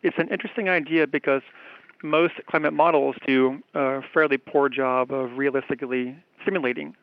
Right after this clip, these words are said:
El Niño cycles. So if they've been doing a poor job of, of managing El Niños, then they might also be doing a poor job of, of simulating the recent hiatus.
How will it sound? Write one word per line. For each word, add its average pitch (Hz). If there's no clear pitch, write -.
El 139
Niño 131
cycles. 139
So 147
if 151
they've 160
been 160
doing 165
a -
poor 156
job 143
of, 135
of 135
managing 147
El 127
Niños, 135
then 143
they 139
might 135
also 135
be 131
doing 131
a 131
poor 147
job 127
of, 127
of 135
simulating 131
the 123
recent 139
hiatus. 135